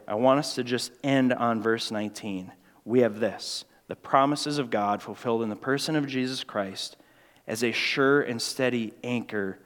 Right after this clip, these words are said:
of the soul. We don't need to go about life being tossed to and fro by the waves,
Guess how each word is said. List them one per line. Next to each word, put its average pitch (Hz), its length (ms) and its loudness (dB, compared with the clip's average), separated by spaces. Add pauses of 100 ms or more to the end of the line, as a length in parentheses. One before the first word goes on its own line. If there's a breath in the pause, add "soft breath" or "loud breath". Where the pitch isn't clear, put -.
(500 soft breath)
of 92 160 -10
the 92 80 -10
soul. - 500 -10 (1900)
We 127 100 2
don't 120 300 4
need 131 220 4
to 135 140 -4
go 117 280 2
about 110 420 0
life 104 340 -2
being 113 220 -4
tossed - 580 -2
to 120 220 -2
and 104 100 -6
fro 98 380 -4
by 92 180 -6
the 90 120 -8
waves, 80 760 -12